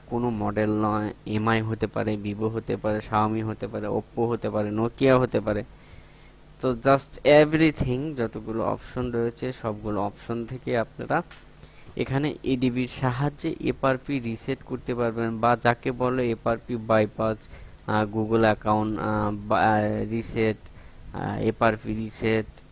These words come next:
তো যে যেভাবেই বলে থাকি বা যে যেভাবেই বলে থাকি, এগুলো আমরা, আহ, আহ, করতে পারবো এই টুলসের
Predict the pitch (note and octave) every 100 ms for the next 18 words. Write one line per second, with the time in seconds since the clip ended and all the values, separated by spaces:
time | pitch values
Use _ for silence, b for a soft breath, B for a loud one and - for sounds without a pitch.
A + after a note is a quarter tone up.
0 | - - - - - B2+ C3 D3 C#3+ D3+
1 | C3+ D#3 E3 C#3+ B2 A#2+ B2 A#2+ - A#2
2 | A#2+ A2+ A2+ A2 A2+ A2+ A#2 B2 C3 A#2
3 | A2 - A#2 F3 - - C3 B2+ A#2+ A#2
4 | A2 B2+ G3 - - - - - - -
5 | A2 A2 A2 G#2+ G#2 G#2 G#2+ G#2+ G#2 G#2
6 | G2+ D3+ D#3 - A#2 G#2 A2+ C#3+ - A2+
7 | - A2+ A#2+ -